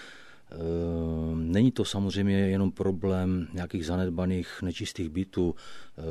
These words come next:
je to opravdu součást jakékoliv domácnosti, když si to člověk může, eh, odkudkoliv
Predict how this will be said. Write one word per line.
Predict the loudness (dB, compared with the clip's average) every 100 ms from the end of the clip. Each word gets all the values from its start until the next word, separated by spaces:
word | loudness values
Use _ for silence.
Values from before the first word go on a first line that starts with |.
| -4 -4 -4
je | -4
to | -4 -4 -6 -16 _ -10
opravdu | -6 -2 -2 -2 0 2 2 2 0 -4
součást | -4 -4 -2 -2 -2 -2 -8 -14 -8
jakékoliv | -4 -2 0 0 2
domácnosti, | 2 0 -2 -6 -4 0 0 0 -6 -8
když | -6 -4
si |
to | -6
člověk | -6 -2 0 0
může, | 0 2 2 -2 -16 -20 -12
eh, | -10 -8
odkudkoliv | -6 -6 -2 0 0 -2 -4